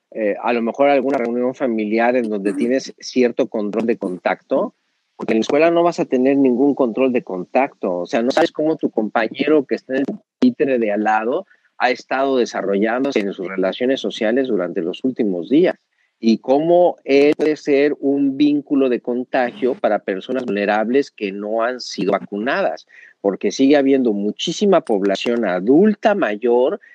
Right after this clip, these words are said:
que no ha sido vacunada y entonces ellos serían vectores de transmisión del virus para esas personas. Aquí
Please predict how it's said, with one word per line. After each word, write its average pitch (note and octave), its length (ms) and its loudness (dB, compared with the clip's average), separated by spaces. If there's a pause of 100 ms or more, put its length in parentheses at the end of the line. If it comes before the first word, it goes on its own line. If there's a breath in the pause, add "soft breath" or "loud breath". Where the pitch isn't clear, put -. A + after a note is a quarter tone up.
(160 soft breath)
que G#2+ 140 0
no B2+ 140 0
ha D3+ 100 2
sido D#3 260 0
vacunada A2 640 -2 (240 soft breath)
y A#2+ 80 -2
entonces C#3 460 0
ellos D3 180 2
serían C3+ 360 2
vectores D3+ 600 0
de D#3 80 -6
transmisión A#2+ 800 -4
del A#2 220 0
virus A#2 340 0
para F2+ 300 0
esas F#2+ 300 -6
personas. F#3 600 -4 (840)
Aquí F#3+ 340 0